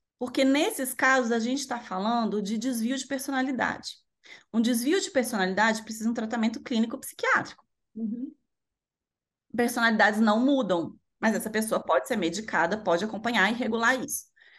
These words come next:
Speaker 2: Uhum.
Speaker 1: Tirando essa parte e tirando as partes de crimes, assédio moral, assédio sexual, que não é a parte, ou agressões físicas, que não é a parte que eu trabalho,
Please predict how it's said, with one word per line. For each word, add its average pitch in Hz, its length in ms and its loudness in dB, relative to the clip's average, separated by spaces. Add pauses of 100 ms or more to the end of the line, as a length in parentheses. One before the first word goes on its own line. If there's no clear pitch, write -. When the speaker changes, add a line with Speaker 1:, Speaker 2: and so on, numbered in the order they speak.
(140)
Speaker 2:
Uhum. 214 120 -4
Speaker 1:
Tirando 330 560 0
essa 302 400 0
parte 180 720 -4
e 226 60 2
tirando 285 320 2
as 294 100 -8
partes 247 400 -4
de 214 180 -8
crimes, - 800 0 (440)
assédio 320 440 2
moral, 226 640 2
assédio 269 480 2
sexual, 196 1120 0 (460)
que - 160 2
não 285 280 6
é 240 140 4
a 220 60 4
parte, 196 400 -4
ou 226 100 4
agressões 220 600 0
físicas, 202 520 -2
que - 240 -8 (100)
não 233 200 2
é 262 80 2
a 226 60 0
parte 190 360 -6
que - 80 -10
eu 175 60 -8
trabalho, 208 520 0